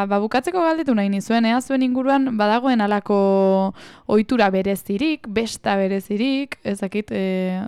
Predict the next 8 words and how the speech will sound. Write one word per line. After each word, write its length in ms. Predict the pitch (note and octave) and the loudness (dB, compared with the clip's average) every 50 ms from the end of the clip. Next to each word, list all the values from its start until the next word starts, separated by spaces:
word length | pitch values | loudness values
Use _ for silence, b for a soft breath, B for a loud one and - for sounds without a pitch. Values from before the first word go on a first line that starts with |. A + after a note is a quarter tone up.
| A3+ | -6
tradizioarekin 680 | - G3+ G3 G3 G3+ - A3 G#3 G#3 G#3 - A3+ A3 G#3+ | -4 -2 -2 0 0 0 0 0 0 -2 -2 -2 0 2
lotzen 280 | G3+ G3 G3+ - - G#3 | 2 0 0 0 -2 -2
baita 240 | G#3 G3+ G#3 A3+ G#3 | -2 0 -2 -2 -2
eta 100 | G3+ F#3 | -4 -4
kohesio 760 | - G3 F#3+ F#3+ F3 - A3 G#3+ G#3 G#3 G3+ G3+ G3 G3 G3+ | -2 -2 -2 -2 0 0 0 0 2 2 2 2 0 0 -2
sozialerako 640 | - - G3+ - - G3+ G3+ G3+ G3+ G3 F#3+ G#3 | -2 -6 -4 -2 -2 0 0 0 -2 0 -2 -2
tresna 420 | G3 - G3+ G3+ F#3+ G#3+ G#3 G3+ G3 | -4 -2 -4 -2 0 0 0 0 0
ere 180 | G3 G3+ G3 | 0 0 0